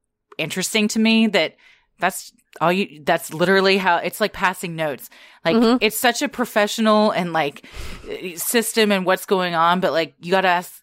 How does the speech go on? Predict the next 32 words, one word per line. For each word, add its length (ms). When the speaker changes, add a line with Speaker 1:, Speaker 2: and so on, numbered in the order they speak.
Speaker 1:
you 80
gotta 180
ask 180
a 40
question. 320
Okay, 160
you 160
gotta 180
write 200
it 100
down 140
on 60
this 160
little 140
slip 240
of 80
paper, 260
and 140
<laughs> 40
I'm 120
gonna 160
go 180
hand 300
it 80
to 100
someone, 380
and 100
they're 120
gonna 180
bring 180
it 140
back. 320